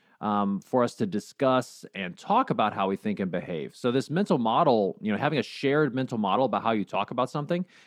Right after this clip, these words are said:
can be really helpful. We've had executive teams that we've, uh, that were going through some tough times, and we've, uh, gone through this model with them.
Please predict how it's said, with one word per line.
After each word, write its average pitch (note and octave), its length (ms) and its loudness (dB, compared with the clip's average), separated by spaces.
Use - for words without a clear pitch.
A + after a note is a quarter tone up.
can C#3 120 0
be B2+ 80 2
really A2+ 360 2
helpful. A#2 520 -2
We've C#3 200 -2
had D3 240 2
executive A#2+ 520 -2
teams G#2+ 380 -4
that F#2+ 140 -2
we've, G#2+ 300 -2
uh, F#2 420 -4
that G#2+ 100 -2
were G#2 80 2
going A#2+ 220 0
through G#2 160 -10
some G#2 140 -10
tough A#2 200 -2
times, A2 400 -4
and F#2+ 120 -4
we've, G#2 320 -4
uh, F2 160 -2
gone G#2 340 -2
through G#2 220 -6
this G#2 200 -4
model F#2+ 360 0
with G#2+ 240 -4
them. A2+ 300 -2